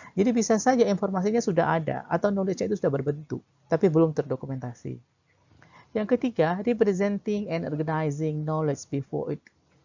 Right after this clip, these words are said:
it is accessed. Pun pada kondisi seperti ini, knowledge-nya sudah eksplisit, sudah terdokumentasi.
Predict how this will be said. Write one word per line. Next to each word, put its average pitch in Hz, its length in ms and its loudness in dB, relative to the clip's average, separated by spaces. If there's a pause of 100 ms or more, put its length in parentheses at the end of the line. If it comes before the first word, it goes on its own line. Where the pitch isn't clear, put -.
it 160 80 -12
is - 160 -10
accessed. - 640 -12 (840)
Pun 233 240 4
pada 143 240 -2
kondisi 143 320 -6
seperti 151 560 -6
ini, 226 160 -2
knowledge-nya 180 560 -4
sudah 143 320 -6
eksplisit, 131 720 -6
sudah 147 320 -4
terdokumentasi. 143 960 -6